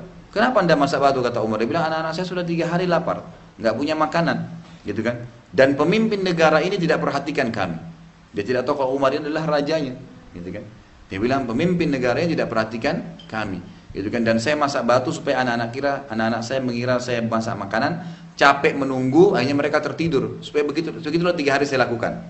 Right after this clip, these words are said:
Maka Umar pun tidak banyak bicara, langsung ke Baitul Mal, mengambil gandum, mengambil kebutuhan-kebutuhan makanan,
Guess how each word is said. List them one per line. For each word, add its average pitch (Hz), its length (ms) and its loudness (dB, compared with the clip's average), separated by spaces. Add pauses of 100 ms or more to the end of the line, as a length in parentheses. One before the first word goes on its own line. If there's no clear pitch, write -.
(840)
Maka 113 240 2
Umar 135 320 4
pun 185 240 0
tidak 120 240 2
banyak 120 160 -2
bicara, 131 320 0
langsung 135 320 0
ke 127 80 -6
Baitul 110 400 -2
Mal, 151 320 2
mengambil 113 480 0
gandum, 113 480 2
mengambil 113 400 0
kebutuhan-kebutuhan 110 960 -2
makanan, 110 480 0